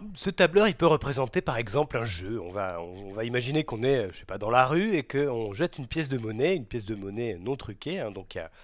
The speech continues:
cinquante chances, euh, cinquante pour cent de chance de, d'avoir face et cinquante pour cent d'avoir, euh, pile. Et puis alors, on va imaginer que si on a face, on va se déplacer à gauche. On va faire, on va se déplacer de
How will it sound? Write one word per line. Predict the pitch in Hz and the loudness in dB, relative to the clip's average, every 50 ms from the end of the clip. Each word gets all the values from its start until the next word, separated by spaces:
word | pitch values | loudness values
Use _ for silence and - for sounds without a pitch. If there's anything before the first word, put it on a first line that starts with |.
| - - | -18 -8
cinquante | - 135 131 - 151 135 120 | -4 -4 -2 0 0 -2 -2
chances, | - - 147 139 127 - - | 0 0 0 0 0 -2 -6
euh, | 113 98 98 98 98 | -8 -8 -10 -10 -6
cinquante | - 139 131 - - 151 139 | -2 -2 -2 0 0 -4 -2
pour | - 123 107 | -4 -10 -4
cent | - 147 135 | -2 -2 -2
de | 123 | -2
chance | - - 147 143 127 113 | 0 0 0 0 0 -2
de, | 117 113 92 _ _ | -6 -8 -8 _ _
d'avoir | - 104 98 104 95 - | -10 -8 -6 -6 -8 -8
face | - - 135 151 147 - - | -4 -2 -2 -2 -2 -4 -10
et | |
cinquante | - - 110 104 - 117 110 104 | -12 -10 -10 -8 -8 -8 -10 -10
pour | - 107 - - | -12 -18 -14 -6
cent | - 127 117 107 - - - - - - - - - | -4 -4 -4 -4 -6 -14 -20 -20 -20 -20 -20 -10 -6
d'avoir, | 104 101 98 101 92 90 87 | -6 -4 -2 -2 -4 -4 -6
euh, | 82 78 - - | -8 -12 -8 -6
pile. | 190 247 262 214 - - - - - - - - | -4 -2 -2 -2 -2 -4 -6 -20 -20 -20 -14 -6
Et | - 135 | -6 -4
puis | - 196 190 | 4 6 8
alors, | 170 170 160 151 | 8 8 6 6
on | 165 | 4
va | 151 170 170 | 4 4 4
imaginer | 160 151 147 143 135 160 170 190 202 - | 6 4 4 2 2 -2 0 -2 -2 0
que | - 160 139 - - - - - - | 2 2 2 2 0 -12 -20 -20 -16
si | - - - 226 | -10 -2 2 4
on | 208 185 | 8 8
a | 151 | 6
face, | - - - 170 185 202 - - - 139 107 87 - - - - - - - | 6 8 8 8 8 8 6 2 -4 -4 -4 -6 -8 -20 -20 -20 -20 -16 -8
on | - 131 | -4 0
va | 135 143 147 143 135 131 | 4 8 8 8 8 6
se | - - | 4 -2
déplacer | 143 143 143 - 151 143 131 - - 170 175 180 - | -2 -2 -2 2 2 2 2 2 0 0 0 2 0
à | 135 | -2
gauche. | 123 104 113 98 87 - - - | -2 -2 -2 -4 -4 -8 -12 -10
On | 101 | -10
va | 101 98 | -10 -6
faire, | - 131 123 110 101 | 0 0 0 0 0
on | 95 | -4
va | 92 95 | -8 -8
se | 101 | -10
déplacer | 110 - - 123 - - 143 127 | -8 -4 -4 -4 -2 -2 -4 -6
de | 113 98 107 107 107 | -4 -6 -6 -6 -6